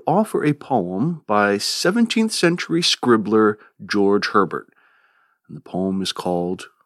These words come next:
Gratefulness. Herbert, as well as a poet, was an orator and Anglican priest, and his writing tends to explore the,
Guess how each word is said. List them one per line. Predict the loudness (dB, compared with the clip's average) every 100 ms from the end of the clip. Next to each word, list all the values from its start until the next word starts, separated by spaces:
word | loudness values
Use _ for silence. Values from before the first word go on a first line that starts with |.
| _ _ -2
Gratefulness. | 0 0 0 -4 -4 -10 -10 -12 _ _ _ _ _ _ _ _ _ _ 2
Herbert, | 4 6 6 4 4
as | 2 4 2 0
well | 2 4
as | 4 0
a |
poet, | -8 -6 -2 -4 -4
was | -4 -4 -4
an | -6 -4 -4 0
orator | 2 4 4 4 4 4
and | 0 0 -2 -6 0
Anglican | 0 0 -2 -4 -8
priest, | -2 2 2 4 2 0 -12 -20 _ _ _ _ _ -4
and | 2
his | 4 4
writing | 6 6 6 6 4
tends | 0 2 4 4
to | 2 0
explore | 0 0 4 6 6
the, | 4 4 2